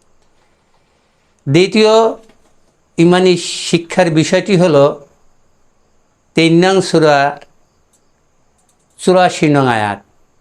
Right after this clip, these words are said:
এই আয়াত যে সকল বিষয়ের ভিক-, পরে ভিত্তি করে সর্বসৃষ্টির মালিক ঈমান আনয়নের জন্য রচনা করিয়াছেন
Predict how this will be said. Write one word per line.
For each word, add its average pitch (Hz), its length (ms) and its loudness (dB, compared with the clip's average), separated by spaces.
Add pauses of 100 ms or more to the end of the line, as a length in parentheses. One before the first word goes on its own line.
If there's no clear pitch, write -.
(960)
এই 185 240 0 (200)
আয়াত 165 540 -2 (540)
যে 135 320 0
সকল 190 680 0 (360)
বিষয়ের 185 640 2 (520)
ভিক-, 165 360 -2 (160)
পরে 170 240 0
ভিত্তি 151 380 -2
করে 156 260 2 (460)
সর্বসৃষ্টির 165 800 0
মালিক 147 300 0 (1900)
ঈমান 175 300 2
আনয়নের 180 600 2
জন্য 160 260 2
রচনা 147 460 2
করিয়াছেন 185 560 0